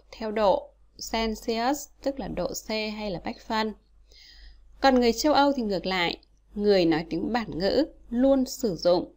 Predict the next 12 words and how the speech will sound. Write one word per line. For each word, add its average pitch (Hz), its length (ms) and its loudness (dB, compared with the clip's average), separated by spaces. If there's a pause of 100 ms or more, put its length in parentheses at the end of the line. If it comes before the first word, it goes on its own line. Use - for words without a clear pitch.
(140)
tư 240 100 0
duy 233 200 -4
trực - 200 -6
giác, 269 340 0 (600)
nhưng 311 200 8
thường 247 300 0
chật - 320 -6
vật 185 200 -2 (300)
nói 185 280 -4
một 254 220 -4
ngôn 240 220 -6
ngữ 254 240 0